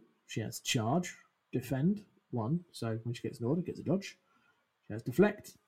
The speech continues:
She's immune to pierce, as standard of all Jedi. And her mastery is Jarkai, which is, that's the new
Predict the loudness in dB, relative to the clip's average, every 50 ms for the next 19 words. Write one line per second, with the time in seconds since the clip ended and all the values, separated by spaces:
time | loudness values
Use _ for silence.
0 | _ _ _ _ _ -8 -6 -2 2 6 6 6 6 6 4 6 6 6 6 2
1 | -2 -8 -8 -6 -6 -6 -6 -6 -6 -4 -4 -4 -4 -4 -4 -6 -6 -6 -6 -6
2 | -4 -4 -4 -2 -2 -2 -2 -4 -6 _ _ _ _ _ _ _ _ _ _ _
3 | -4 -2 -2 -2 -2 0 0 0 2 2 2 2 2 0 -2 -2 0 0 -2 -4
4 | -6 -6 -6 -6 -6 0 2 4 4 4 2 -2 0 0 -2 -2 -2 -6 -10 -12
5 | _ _ 0 0 0 0 2 0 0 0 0 -6 -12 -8 -2 0 0 2 2 2
6 | 0 -2 -4 -6 _ _ _ -6 -4 -2 0 0 -2